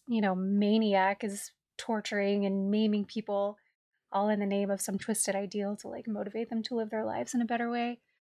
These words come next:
So obviously one does not need to take it to that extreme, but I think for the average, you know, hopefully healthy minded person,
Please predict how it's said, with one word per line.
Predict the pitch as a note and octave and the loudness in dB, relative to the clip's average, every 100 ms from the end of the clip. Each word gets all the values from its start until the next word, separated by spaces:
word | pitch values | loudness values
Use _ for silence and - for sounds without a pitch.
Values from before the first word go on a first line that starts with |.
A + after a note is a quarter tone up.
| _ _ | _ _
So | - A#3 | 2 2
obviously | B3 C#4+ D#4+ - D#4+ D#4+ D4+ | 4 4 4 2 2 2 4
one | B3+ B3 | 6 6
does | A#3+ A3 | 4 2
not | G3+ G3+ | 0 -2
need | G3 | -4
to | - | -6
take | - G#3 | -4 -4
it | G#3 | -4
to | - | -4
that | G3+ F#3+ | -2 -2
extreme, | F#3 - G#3+ F#3+ F#3 - | -2 -2 -2 -2 -2 4
but | A#3+ G3+ G#3 C4 | 6 6 2 -4
I | |
think | A3 A3 G3+ - - _ _ _ _ _ _ _ _ _ | -4 -4 -4 -8 -18 _ _ _ _ _ _ _ _ _
for | A#3 G#3 | 2 2
the | G3+ G3+ G3 G3+ G3+ _ _ - | 2 0 -2 -4 -6 _ _ -6
average, | G3+ G3 G3 F#3+ - - _ - | -4 -4 -6 -6 -8 -10 _ -8
you | |
know, | F#3+ | -6
hopefully | G#3 G#3 G3+ G3 A#3 - | -6 -6 -6 -4 -4 -4
healthy | G3+ G#3 G3 G3+ G#3 _ _ _ _ A#3+ | -4 -4 -4 -6 -12 _ _ _ _ -10
minded | G3 F#3+ G3+ - | -8 -8 -10 -6
person, | G#3+ G#3 G3+ F#3+ | -4 -2 -4 -6